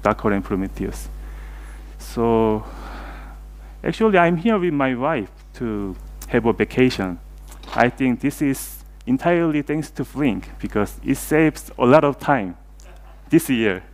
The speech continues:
Okay, so we, we can concentrate on the core logic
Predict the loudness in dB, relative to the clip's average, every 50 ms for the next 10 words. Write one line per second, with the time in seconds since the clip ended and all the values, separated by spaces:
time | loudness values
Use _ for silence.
0 | -20 -20 -18 -18 -18 -16 -16 -16 -16 -16 -10 -4 -2 -2 -2 -2 0 2 4 4
1 | 4 4 2 -2 -6 -20 -14 -6 0 2 4 4 4 4 2 0 -4 -6 -4 -4
2 | -4 -4 -4 -4 -4 -2 -4 -4 -4 -2 -2 0 0 0 0 0 0 2 2 0
3 | 0 -2 -4 -6 -6 -6 -6 -6 -6 -2 0 2 2 2 2 2 2 2 2 0
4 | -4 -12